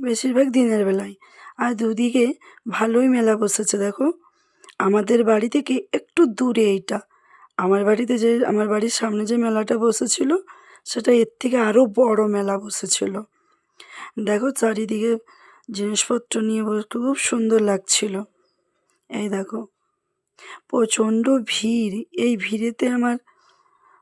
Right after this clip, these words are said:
দেখো এই দেখো ভিড়ের সামনেই এই দেখো এই পুতুলগুলো দেখেছো আমার বাড়িতে টাঙানো আছে।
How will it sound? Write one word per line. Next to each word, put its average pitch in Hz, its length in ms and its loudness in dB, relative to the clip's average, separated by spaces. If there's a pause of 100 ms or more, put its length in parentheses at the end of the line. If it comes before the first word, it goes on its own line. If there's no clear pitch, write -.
(1500)
দেখো 214 280 -2
এই 254 120 2
দেখো 196 240 -2 (260)
ভিড়ের 196 320 -2
সামনেই 233 460 0 (420)
এই 214 220 2
দেখো 202 220 -4
এই 226 80 0
পুতুলগুলো 233 680 0 (440)
দেখেছো 233 480 6
আমার 233 260 0
বাড়িতে 220 400 -2
টাঙানো 220 520 0
আছে। 226 280 2